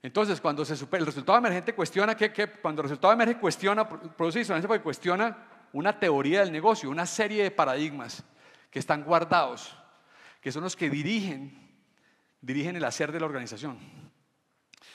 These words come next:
Entonces, ahí algunos, ¿cierto? Usted se da cuenta que tenía el cliente equivocado, se da cuenta que el producto usted pensaba que era buenísimo no era, se da cuenta que la última planta que hizo de alta tecnología es la que no produce ebitda.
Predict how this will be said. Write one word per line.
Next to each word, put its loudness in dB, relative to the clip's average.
Entonces, 0
ahí 6
algunos, 4
¿cierto? -2
Usted 0
se -4
da 0
cuenta -4
que -6
tenía -2
el -2
cliente -4
equivocado, -2
se -4
da 2
cuenta 0
que -2
el -2
producto -6
usted -8
pensaba -2
que -6
era 0
buenísimo -4
no -6
era, -4
se 0
da 4
cuenta 2
que -4
la 4
última -2
planta -2
que -10
hizo -6
de 0
alta 2
tecnología -6
es -2
la -4
que -6
no -8
produce -6
ebitda. -6